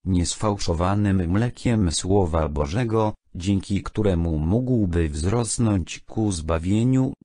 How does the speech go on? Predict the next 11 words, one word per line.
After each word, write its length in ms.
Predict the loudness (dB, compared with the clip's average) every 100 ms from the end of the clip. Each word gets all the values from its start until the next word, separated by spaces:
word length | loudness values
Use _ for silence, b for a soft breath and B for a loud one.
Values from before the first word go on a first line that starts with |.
| -6
i 140 | -2
jako 420 | 0 0 0 -2 0
grzesznik 720 | -2 -2 -2 0 0 0 -2
będzie 520 | 0 0 0 0 0
przeklęty 680 | -2 -4 -2 0 0 -2 -4
ten, 400 | 0 2 0 -2 _
kto 320 | -12 -4 0 0
umiera 500 | 2 2 2 2 0
mając 600 | 0 0 0 -2 -2 -6
sto 300 | -10 -4 -2
lat. 440 | -2 -4 -10 -16